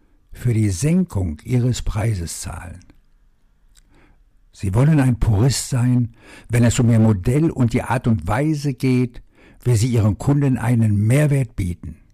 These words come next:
sobald diese bei Ihnen kaufen. Ihr Unternehmen hat einen höheren Preis, weil es sich dafür entschieden hat, mit besseren Ergebnissen zu konkurrieren, was mit ziemlicher Sicherheit zusätzliche Ressourcen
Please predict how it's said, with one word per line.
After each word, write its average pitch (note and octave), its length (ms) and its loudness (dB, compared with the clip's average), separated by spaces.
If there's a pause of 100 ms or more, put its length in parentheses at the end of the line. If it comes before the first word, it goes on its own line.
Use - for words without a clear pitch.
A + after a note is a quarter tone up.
(340)
sobald B2+ 600 0
diese A#2+ 300 2
bei G2 180 -2
Ihnen F#2+ 340 -4
kaufen. - 500 -10 (1600)
Ihr C#3 180 2
Unternehmen C3+ 680 2
hat D3 180 0
einen B2 260 2
höheren C#3 360 2
Preis, A#2 600 -2 (340)
weil B2 180 2
es A2 120 0
sich B2 140 -2
dafür B2+ 300 0
entschieden B2+ 560 -2
hat, C3 300 -4 (520)
mit G#2+ 300 -4
besseren D#3 420 0
Ergebnissen C3 920 0 (100)
zu B2+ 120 -2
konkurrieren, C3+ 1080 2 (800)
was C3+ 220 2
mit A2 160 -2
ziemlicher B2+ 520 2
Sicherheit A#2 680 -4
zusätzliche E3 720 0
Ressourcen C#3+ 920 -2